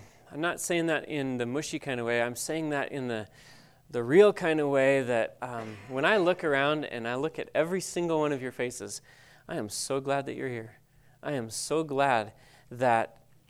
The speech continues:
you love the Lord. I'm so glad for what he's done in your life.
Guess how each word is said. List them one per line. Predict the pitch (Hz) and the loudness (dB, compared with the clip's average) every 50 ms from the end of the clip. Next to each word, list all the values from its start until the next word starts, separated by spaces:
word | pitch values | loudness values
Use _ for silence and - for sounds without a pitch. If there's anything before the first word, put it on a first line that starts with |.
| _ _ _ | _ _ _
you | 147 131 123 | -12 -10 -10
love | 117 113 127 151 190 175 139 | -4 2 2 2 2 2 0
the | 123 107 | -4 -4
Lord. | 107 120 151 190 196 143 123 - - | -4 -4 -4 -2 -4 -6 -8 -10 -14
I'm | - 135 135 123 | -12 -10 -10 -8
so | - - - 185 196 | -8 -4 -2 -2 -2
glad | 190 151 151 156 170 190 190 170 143 - | -2 0 2 2 4 4 2 0 -2 -4
for | - 139 | -2 0
what | 135 143 147 151 | 2 2 0 0
he's | 151 147 135 127 | -4 -6 -6 -2
done | 131 147 156 180 | 2 2 4 4
in | 185 160 | 4 2
your | 131 117 113 | 2 0 -2
life. | 110 113 143 202 196 139 - - - | 2 4 4 4 4 2 0 -6 -14